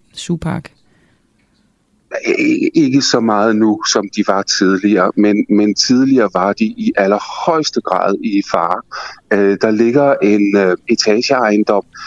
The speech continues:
Speaker 2: lige klods op af parken, og, og det, det er jo en gammel park, den er helt fra nitten hundrede et, og den her, øh, ejendom er bygget i, øh, sovjettiden, sådan i sovjetstil, du er sådan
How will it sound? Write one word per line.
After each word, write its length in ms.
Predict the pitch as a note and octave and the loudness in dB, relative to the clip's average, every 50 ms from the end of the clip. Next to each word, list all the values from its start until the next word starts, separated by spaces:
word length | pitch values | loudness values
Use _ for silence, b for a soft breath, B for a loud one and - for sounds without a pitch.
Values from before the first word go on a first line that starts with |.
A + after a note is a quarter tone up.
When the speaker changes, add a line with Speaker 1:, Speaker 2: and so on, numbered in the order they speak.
| B B B B - | B B B B -4
Speaker 2:
lige 400 | B2 A2+ B2+ C3+ D3+ E3 F3+ E3 | -2 0 0 0 2 2 0 0
klods 460 | - - - - A#2+ G#2+ A2 A2+ - - | 0 -2 -2 -2 0 0 0 0 0 0
op 180 | G#2 G#2 G#2+ _ _ - | 0 0 0 _ _ -2
af 80 | A#2+ G#2+ - - F#2 | -2 -2 0 -2 -2
parken, 400 | F#2+ F#2+ F#2+ G2 G#2 - C3 - - B B B B B B B B | -2 0 -2 -2 0 0 -2 -2 -2 B B B B B B B B
og, 120 | - A2 - | -2 0 2
og 160 | - G#2 G#2 | 2 0 0
det, 80 | - - | 0 0
det 120 | B2+ - | 0 2
er 40 | C3 | 2
jo 100 | B2+ B2 | 2 4
en 140 | B2 B2 A#2+ | 4 2 2
gammel 320 | A2+ A2+ A2+ C3 D3 D3+ - - - - | 2 2 2 2 0 0 -2 -2 -2 -2
park, 160 | A2+ A#2 A#2+ _ | 0 -2 -2 _
den 120 | - A#2+ A#2+ | 0 0 0
er 60 | B2 - - | 0 2 0
helt 160 | E3+ - - | 0 0 0
fra 120 | - C#3+ | -2 0
nitten 380 | C3+ C3 B2 B2+ C#3 - D#3 - - | 0 2 0 0 0 0 0 0 2
hundrede 320 | C3 B2+ C3 C3+ C#3 C#3 - - | 2 2 4 4 2 2 0 0
et, 240 | - A#2+ B2+ - - - - - B B B B B B B - | 0 0 0 -2 -6 -18 -16 -16 B B B B B B B -4
og 140 | A2 A2+ - | -4 0 0
den 180 | C#3+ D3 D#3 | 2 2 2
her, 200 | C#3 D3 C#3+ C3 - - A#2 | 2 2 2 2 2 0 0
øh, 160 | A2 A2 A2 - - | 2 2 0 0 0
ejendom 500 | G2 G#2 A2 B2 D3 D3 B2+ A2+ G#2 - - _ B B B B - | 0 0 2 2 2 2 2 0 0 -2 -4 _ B B B B -2
er 120 | - A2 A2 - - | -2 -2 -2 0 0
bygget 340 | B2 B2+ B2+ D#3+ D3+ C#3+ - - | 0 2 2 2 0 0 0 0
i, 220 | C3+ B2+ A#2+ A#2 | 0 2 4 4
øh, 160 | A2 G#2+ G#2 G2+ | 4 4 2 2
sovjettiden, 840 | - - A#2 G2+ G2 G#2+ B2+ C3+ C#3 - - - B2 E2 F#2 G2+ | 2 0 0 2 2 2 0 0 0 -2 0 0 2 2 0 0
sådan 300 | - A#2 A2 A2+ A#2 A2+ | 0 0 0 0 0 0
i 180 | G2+ F#2+ F#2 F2 | -2 -4 -6 -8
sovjetstil, 720 | - - G2+ F2+ G2 G2 G#2+ - - - - - A2 F2+ | -4 -2 -2 0 0 0 0 0 -2 -4 0 0 0 0
du 160 | - G2+ G2+ | 0 -2 -2
er 40 | G2 | 0
sådan 160 | G#2 G2 | 0 0